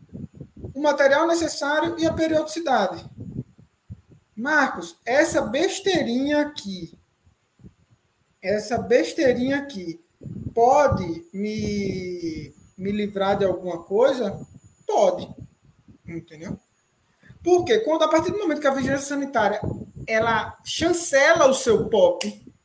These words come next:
ela diz, "Concordo com você, Marcos. Meu canil, no meu canil é Vila de Garden.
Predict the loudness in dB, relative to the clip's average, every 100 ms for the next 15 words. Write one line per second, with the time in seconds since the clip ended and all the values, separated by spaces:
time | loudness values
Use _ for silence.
0 | -20 -20 -10 -2 0 0 -2 -6 -8 -8
1 | -6 0 2 2 0 -4 -4 -2 -2 -2
2 | 0 0 -2 -4 -6 -6 -8 _ -20 -20
3 | _ _ -2 0 2 0 -2 -2 -4 -2
4 | -2 0 2 2 2 -2 -2 -8